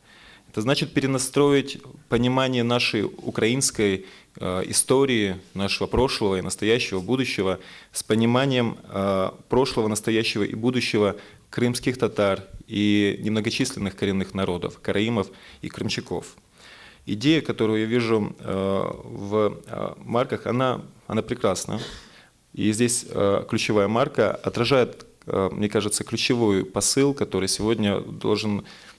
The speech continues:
э, должен, э, понимать и должен нести в своём сердце каждый украинец. Два народа, одна судьба. И не только одна судьба, но и Бир-Девлет,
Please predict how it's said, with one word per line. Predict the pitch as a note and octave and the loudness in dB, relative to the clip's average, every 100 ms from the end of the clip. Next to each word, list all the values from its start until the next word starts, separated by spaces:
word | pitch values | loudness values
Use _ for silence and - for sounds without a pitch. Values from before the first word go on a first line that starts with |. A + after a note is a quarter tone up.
| - - | -14 -8
э, | G2 A2 A2 A2 G2+ F#2 - - - G2+ A2+ A2+ A#2+ - | -6 -4 -4 -4 -4 -8 -12 -14 -10 -10 -12 -12 -12 -10
должен, | G#2 G#2+ A2+ G#2+ G#2 G#2 | -6 2 2 2 -2 -2
э, | G2 F#2+ - | -2 -2 -2
понимать | - G#2+ A2+ B2 B2+ | -2 2 2 0 0
и | |
должен | G2+ G#2 G#2 | 2 2 2
нести | G2+ - | -2 -2
в | G#2+ | -2
своём | - F#2 | -2 -2
сердце | - A2+ - | 0 0 0
каждый | - G#2 G2+ | 0 0 0
украинец. | G#2 G#2+ F#2+ - - - - - - - | 0 0 0 -2 -8 -12 -18 -20 -20 -14
Два | - G#2 A#2 | -6 0 2
народа, | A#2+ B2+ D3 A#2 - - - | 4 2 4 2 0 -8 -4
одна | G#2 G#2+ A#2+ | -2 0 0
судьба. | - G#2 F#2 - - - - - - - | -2 0 -2 -4 -10 -20 -20 -20 -20 -4
И | A2 A2 | 0 2
не | A2 | 2
только | B2+ D#3 B2+ | 2 2 2
одна | A2+ G#2+ | 2 0
судьба, | - G#2 G#2 G2+ F2+ - | 0 -2 2 2 0 -2
но | G#2+ G#2 | 0 2
и | |
Бир-Девлет, | G2+ G#2 G2+ G#2+ B2+ D3 - | 2 0 0 2 2 2 -4